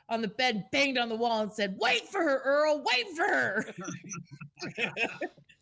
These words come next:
He goes, "And then I left because I was afraid that Earl was six-foot-five, big old truck driver, tatted out with gu-,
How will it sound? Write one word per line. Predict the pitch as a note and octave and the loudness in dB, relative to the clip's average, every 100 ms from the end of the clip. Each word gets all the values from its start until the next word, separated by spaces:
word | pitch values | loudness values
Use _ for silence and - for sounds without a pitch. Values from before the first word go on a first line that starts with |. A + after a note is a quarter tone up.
| _ - C4 - | _ -14 -14 -4
He | F4 | -2
goes, | - F#4+ F4+ | 0 0 2
"And | C#4+ | 0
then | C4 | 2
I | A3+ | 2
left | G3 F3+ C3 - - | 2 2 0 -2 -4
because | G3+ C4 | 0 2
I | A3 | 2
was | G#3 | 2
afraid | G#3 A3+ A3 | -2 -2 -2
that | F#3 | 0
Earl | G3+ G3 F#3 | 2 2 2
was | F3 - | -2 -2
six-foot-five, | G3 - F#3+ F#3 - F3+ F3 F3 F3 E3+ - - C4+ - G3+ | -4 -2 0 0 -2 0 2 4 2 -2 -6 -4 -4 -2 0
big | A3+ G#3+ | 2 2
old | G3 F3+ F3 E3+ | 4 2 0 -4
truck | - G#3 G3 | -2 -2 -2
driver, | G3 F#3 F3+ F3+ | 0 2 2 0
tatted | F3+ A3 F#3 F3+ F3 | -2 0 0 0 0
out | F3 F3 F3+ | 2 2 2
with | F3+ E3+ D#3+ | -2 -2 -2
gu-, | F3+ F3 | -2 -2